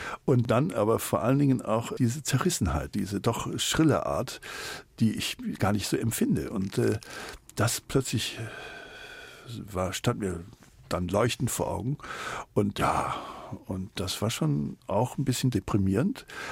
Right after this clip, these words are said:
Auf der anderen Seite eben auch, dass es doch eine große Intensität hatte.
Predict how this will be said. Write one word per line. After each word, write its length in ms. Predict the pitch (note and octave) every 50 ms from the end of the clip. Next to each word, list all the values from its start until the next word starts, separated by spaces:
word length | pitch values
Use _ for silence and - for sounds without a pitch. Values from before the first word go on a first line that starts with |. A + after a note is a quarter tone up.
| - -
Auf 140 | - - -
der 120 | - -
anderen 240 | - B2 D3+ E3+ F3
Seite 300 | E3+ D3 C3+ C#3+ - D#3+
eben 240 | - - C#3+ D3 -
auch, 200 | - A#2 B2 B2
dass 240 | - - B2+ - -
es 260 | C3+ B2 - - -
doch 340 | - D#3 C3+ - - - - -
eine 440 | A2+ A#2 A#2 A2+ A2+ G#2+ G#2 G#2 -
große 320 | - - B2 C3 B2+ - -
Intensität 840 | - A#2+ A#2 - B2 A2 A2+ G2+ G#2+ G#2 - - D3 C3 - -
hatte. 300 | D3 D3 - - E3+ D#3+